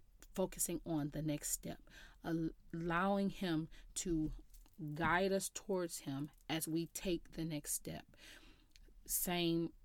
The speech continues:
thing to apply to unpacking your boxes. As you begin to deal with these places in you that are broken, you take it one step at a time.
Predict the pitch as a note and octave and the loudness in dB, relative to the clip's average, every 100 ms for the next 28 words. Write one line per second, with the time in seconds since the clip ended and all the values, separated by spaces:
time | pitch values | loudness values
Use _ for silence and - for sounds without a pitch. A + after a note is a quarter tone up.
0 | - - F3 E3 D#3+ - - - - - | -20 -2 2 4 4 2 -10 -18 -20 -12
1 | - G3 E3+ - F3 D#3+ D#3+ D#3+ D#3 - | -4 0 0 0 4 4 2 -2 -2 -2
2 | D#3 - D3+ D3 D3+ C3+ - D#3+ D#3+ E3 | -6 -2 0 0 -2 -4 -6 -10 -6 -4
3 | D#3+ F#3 F#3 E3 F3 E3 D3+ D3+ D3 F3+ | -2 -2 -2 -2 0 0 -2 -4 0 0
4 | F3+ E3+ E3 F3 E3+ - - E3+ E3 F3 | 2 0 -2 -2 -4 -4 -2 -2 0 -2
5 | F3+ F3+ E3+ D#3+ D#3+ - - D#3 D3+ D3+ | -2 -4 -2 -4 -6 -10 -6 -2 0 -2
6 | D3 D#3 D3 D#3+ D#3+ - - - - - | 0 -2 -2 -8 -10 -14 -20 -18 -18 -20
7 | - F#3 F3 D#3 D3 C#3 C#3+ C#3 - D3 | -8 -4 -2 -2 -4 -2 -2 -2 -4 -4
8 | D3+ D3+ - D3+ - E3+ | -4 -6 -6 -8 -8 -10